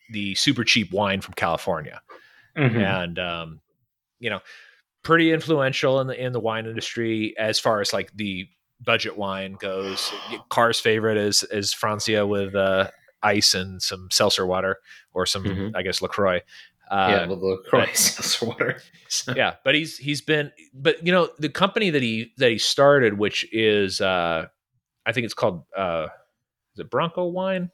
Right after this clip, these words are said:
Speaker 1: Yeah, I think it's Bronco Wine
Speaker 2: Yeah,
Speaker 1: Company
Speaker 2: Bronco
Speaker 1: is
Speaker 2: Wine.
Speaker 1: Yeah.
Speaker 2: Yeah.
Speaker 1: Um, they, they also do have a whole bunch of, like, higher end vineyards and stuff like that,
Speaker 2: Mm-hmm.
Speaker 1: that just, they come out in other things. And they also do a lot of white label wines, uh, which are, uh, maybe medium tier.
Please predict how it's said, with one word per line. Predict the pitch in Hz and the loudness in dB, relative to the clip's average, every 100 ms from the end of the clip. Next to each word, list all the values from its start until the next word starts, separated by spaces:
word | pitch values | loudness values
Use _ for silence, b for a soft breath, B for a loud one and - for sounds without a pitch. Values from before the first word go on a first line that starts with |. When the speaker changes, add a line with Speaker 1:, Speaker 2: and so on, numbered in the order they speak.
| - | -2
Speaker 1:
Yeah, | 117 | 0
I | 98 | 2
think | 120 | -2
it's | 92 | -4
Bronco | 110 110 101 | -4 -4 -2
Wine | 90 87 110 | -4 -4 -2
Speaker 2:
Yeah, | 135 123 | 0 2
Speaker 1:
Company | |
Speaker 2:
Bronco | 117 113 104 104 | 4 2 2 2
Speaker 1:
is | 98 | 2
Speaker 2:
Wine. | 101 95 - _ - | 0 -4 -8 _ -6
Speaker 1:
Yeah. | 98 85 - B B B B - | 0 0 -2 B B B B -2
Speaker 2:
Yeah. | 110 104 92 | 0 0 -2
Speaker 1:
Um, | 85 85 _ _ _ _ _ _ _ _ _ _ - - | -8 -16 _ _ _ _ _ _ _ _ _ _ -16 -14
they, | 101 131 147 143 _ _ | -4 0 0 -2 _ _
they | 135 175 | -2 0
also | 285 233 | 2 0
do | 143 160 175 | -2 -4 -2
have | 151 147 | -2 0
a | 113 | -4
whole | - 135 | -4 -6
bunch | 127 120 - | -6 -8 -8
of, | 101 | -10
like, | 90 | -6
higher | 147 147 107 | 0 0 0
end | 98 101 | -6 -12
vineyards | 98 85 82 - | -14 -14 -14 -10
and | 98 | -8
stuff | 101 | -2
like | 117 123 | 0 4
that, | 220 | 2
Speaker 2:
Mm-hmm. | 247 | 2
Speaker 1:
that | 190 | -8
just, | 120 - | -10 -4
they | 123 | -2
come | 117 110 | -2 -2
out | 98 | -2
in | 101 | -2
other | 98 92 | -4 -6
things. | 101 - | -8 -2
And | |
they | 131 | 2
also | 135 139 | 2 2
do | 120 113 | 0 2
a | |
lot | 110 101 | 2 2
of | 95 | 2
white | 120 110 | 2 2
label | 101 90 87 | -4 -2 -4
wines, | 85 82 82 92 - - B B B B | -2 -4 -4 -4 -6 -6 B B B B
uh, | 95 92 90 | 0 0 0
which | 95 113 | -2 -2
are, | 101 95 98 - - | 0 0 -2 -10 -14
uh, | 104 | -10
maybe | 110 107 101 | -2 0 0
medium | 101 107 104 95 | -4 -2 -4 -6
tier. | - 90 85 | -6 -6 -8